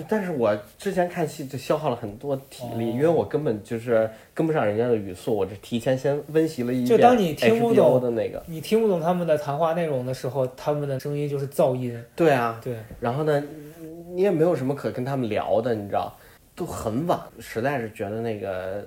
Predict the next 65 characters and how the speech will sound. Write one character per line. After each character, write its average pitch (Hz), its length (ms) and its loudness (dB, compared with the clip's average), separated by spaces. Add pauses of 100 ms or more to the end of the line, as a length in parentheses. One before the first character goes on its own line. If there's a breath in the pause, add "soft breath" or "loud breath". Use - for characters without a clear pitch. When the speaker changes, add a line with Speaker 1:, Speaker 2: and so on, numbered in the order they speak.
Speaker 1:
青 117 220 -6
旅 101 60 -8
待 104 260 -6
得 107 80 -6
有 107 60 -6
点 107 120 -2 (120)
崩 120 160 -4
溃， 107 200 -6
我 95 120 -4
就 107 40 -10
想 92 220 -8
出 135 240 -6
去。 120 180 -8 (540 loud breath)
我 113 80 -6
就 101 60 -4
说 120 200 -4
：“那 117 160 -4
我 92 180 -2
别 101 240 -4
睡 175 260 4
了， 90 260 0
我 - 80 -4
这 110 100 -8
反 107 180 -8
正 127 120 -2
我 160 120 2
身 160 220 0
上 143 80 2
也 117 60 0
没 107 160 -2
带 117 240 -2
什 113 80 -6
么 120 60 -6
行 98 240 -4
李， 117 120 0
我 98 200 -2
这 107 140 -8
拿， 107 300 -6
拿 110 200 -6
好 110 160 0
我 107 100 2
的 110 60 -2
手 92 200 -6
机， 113 140 -8
拿 104 160 -6
好 110 140 -2
我 95 160 -2
的 87 80 -8
那 95 100 -6
个 95 120 -4
护 113 200 -10
照 104 180 0
什 92 100 -4
么 98 80 -8
的， 104 60 -2
Speaker 2:
嗯。 101 40 -2
Speaker 1:
我 92 80 -2
就， 95 220 -2
我 95 120 -8
就 98 100 -6
溜 143 240 0
达 123 100 2
去 - 100 -10
了 82 80 -6
嘛。” 65 180 -14